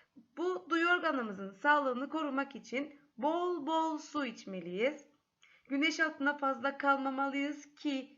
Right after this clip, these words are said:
yanmayalım. Kimyasal maddelere yani çamaşır suyu, asit, deterjan gibi maddelere dokunmamalıyız.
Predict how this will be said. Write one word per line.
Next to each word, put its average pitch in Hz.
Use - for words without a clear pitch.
yanmayalım. 220
Kimyasal 302
maddelere 294
yani 226
çamaşır 240
suyu, 240
asit, 240
deterjan 262
gibi 202
maddelere 196
dokunmamalıyız. 233